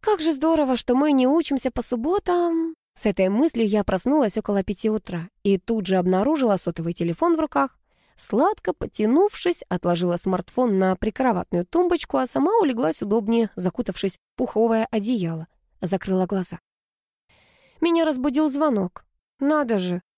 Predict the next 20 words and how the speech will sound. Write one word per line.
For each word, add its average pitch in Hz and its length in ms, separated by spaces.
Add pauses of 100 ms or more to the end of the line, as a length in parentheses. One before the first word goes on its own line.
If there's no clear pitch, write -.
(120)
вчера 302 340
вечером 277 400
впервые 277 400
за 220 140
долгое 220 340
время 294 340
я 220 240
зачем-то 233 460
вывела 214 340
телефон 285 460
из 202 140
беззвучного 277 640
режима. 190 420 (140)
И 240 180
вот, 233 260
пожалуйста!" 190 680 (600)
Сколько 349 380
я 269 120
проспала? 247 540 (280)
Минуту? 320 600